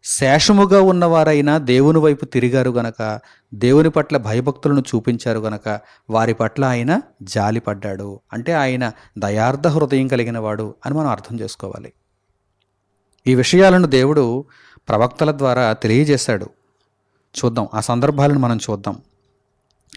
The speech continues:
యెషయా గ్రంథము పద్నాలుగవ అధ్యాయము మొదటి వాక్యాన్ని మీరు చూడండి. ఇస్రాయేలీయుల పట్ల దేవుడు జాలి పడుతున్నాడు అనేటువంటి విషయం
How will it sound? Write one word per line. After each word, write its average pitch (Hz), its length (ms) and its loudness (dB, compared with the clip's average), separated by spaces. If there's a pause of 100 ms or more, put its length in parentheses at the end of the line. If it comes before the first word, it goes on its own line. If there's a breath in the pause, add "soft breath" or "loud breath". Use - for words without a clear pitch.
యెషయా 165 320 4
గ్రంథము 139 680 2 (560 soft breath)
పద్నాలుగవ 160 440 6
అధ్యాయము 135 840 2 (500)
మొదటి 131 260 4
వాక్యాన్ని 165 460 6
మీరు 143 120 6
చూడండి. 139 420 0 (1300)
ఇస్రాయేలీయుల 160 640 6
పట్ల 139 280 0
దేవుడు 120 520 2
జాలి 117 320 0
పడుతున్నాడు 131 480 -2
అనేటువంటి 117 340 -4
విషయం 107 480 -2